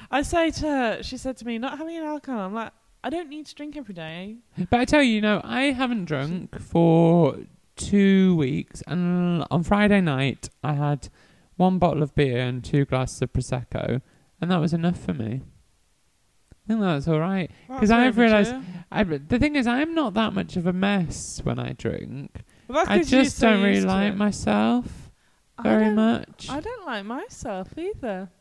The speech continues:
Speaker 1: That's really one of the reasons why I stopped.
Speaker 2: Mm.
Speaker 1: I couldn't control myself, as is what alcohol does to you.
Speaker 2: <laughs>
Speaker 1: But I also just so much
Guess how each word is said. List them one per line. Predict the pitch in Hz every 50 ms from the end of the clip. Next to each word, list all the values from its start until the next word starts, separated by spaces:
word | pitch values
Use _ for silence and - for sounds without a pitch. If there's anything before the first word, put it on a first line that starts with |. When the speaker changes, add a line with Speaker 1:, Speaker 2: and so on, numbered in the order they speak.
| _ _ _ _ _
Speaker 1:
That's | - 339 392 359 - - - 381 - _ _ -
really | - - 320 359 392 415 392 370 330
one | 277 269 262 254
of | 262 254
the | 262
reasons | 262 269 277 254 254 269 262 262
why | 269 269
I | 269
stopped. | 262 - - - 330 392 415 _ _ _ - - -
Speaker 2:
Mm. | 190 185 185 185 185 185 - -
Speaker 1:
I | - 277
couldn't | - - 415 440 415 381 294 - -
control | - 294 320 311 - 320 302 285
myself, | 247 240 190 - 175 165 165 208 214 147 - - _ _ _
as | - 165 175 165 147
is | 165 175 - - - - -
what | - 165 151
alcohol | 160 165 170 165 - 160 165 - 156 160
does | 175 160 156 151 - - - - _ - - 175
to | 170
you. | 170 147 - 156 175 202 127 123 - - - - - -
Speaker 2:
<laughs> | - - - _ _ _
Speaker 1:
But | - 269 254 254
I | 285
also | 320 349 370 359 - - 370 359 285 _
just | - 320 294 - - _ _ _ _
so | _ - - 320 330
much | 330 339 330 311 - 262 - -